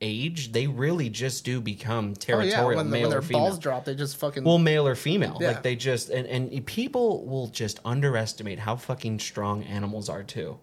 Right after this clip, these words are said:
Speaker 2: Oh, yeah.
Speaker 1: I, if, for those, I'm not gonna show it, but if those of you have not seen this, you literally just need to look up <laughs> Lady Gets Her Face Ripped Off by her pet monkey,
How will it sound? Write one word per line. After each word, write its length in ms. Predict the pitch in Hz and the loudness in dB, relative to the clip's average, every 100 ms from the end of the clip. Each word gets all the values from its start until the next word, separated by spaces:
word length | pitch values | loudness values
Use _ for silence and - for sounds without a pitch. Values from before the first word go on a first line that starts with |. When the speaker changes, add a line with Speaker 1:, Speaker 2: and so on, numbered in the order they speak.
| - | -8
Speaker 2:
Oh, 140 | 135 | -6
yeah. 200 | 120 98 - _ _ _ _ _ _ _ _ - | -4 -6 -10 _ _ _ _ _ _ _ _ -8
Speaker 1:
I, 60 | 127 - | -8 -4
if, 300 | 156 147 156 | -4 2 0
for 120 | 165 160 | 2 4
those, 260 | 214 233 | 4 4
I'm 140 | 190 202 | 2 2
not 180 | 247 | 0
gonna 140 | 196 143 | 0 0
show 260 | - 135 156 | 2 4 4
it, 120 | 143 | 4
but 100 | 120 | 0
if 120 | 113 | 2
those 200 | 135 185 | 0 0
of 100 | 190 | -2
you 200 | 175 160 | 0 2
have 180 | 120 110 | 2 2
not 300 | 107 117 - | 0 0 -2
seen 260 | - 110 | -6 -4
this, 300 | 117 147 170 - - - | -2 -2 -2 -8 -18 -2
you 180 | 151 220 | 2 4
literally 320 | 180 180 202 | 4 4 2
just 220 | 175 165 | -2 -2
need 80 | 156 | 0
to 80 | 131 | 2
look 280 | 127 - | 0 2
up 260 | 143 139 151 | 0 2 6
<laughs> 20 | |
Lady 340 | 196 139 139 180 | 6 6 2 0
Gets 240 | 160 156 | 0 0
Her 100 | 151 | -2
Face 320 | - 117 120 | -2 -2 0
Ripped 200 | 147 147 | -2 0
Off 260 | 156 165 165 | 0 0 0
by 140 | 127 | 0
her 140 | 127 117 | 0 -2
pet 260 | - 123 | -2 -2
monkey, 440 | 120 117 151 180 | -2 -2 -2 -4